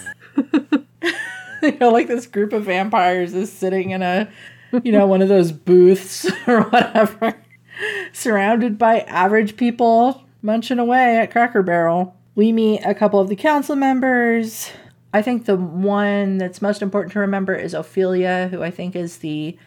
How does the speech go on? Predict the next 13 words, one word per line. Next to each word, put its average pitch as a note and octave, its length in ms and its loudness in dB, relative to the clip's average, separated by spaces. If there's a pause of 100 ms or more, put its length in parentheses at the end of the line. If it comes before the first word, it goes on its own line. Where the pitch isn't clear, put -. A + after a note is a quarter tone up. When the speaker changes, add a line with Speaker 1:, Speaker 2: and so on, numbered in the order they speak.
(220)
Speaker 2:
the - 160 -6
leader D#3+ 640 -6 (280)
of D3+ 400 -2 (100)
this E3 160 -6
particular E3 560 -4
council D#3 500 -6
or D3+ 140 -4
something. D#3+ 640 -8 (160)
Sophie A3+ 600 0
is F3+ 140 0
also F3 340 2
important D3+ 680 -8
because D#3 760 0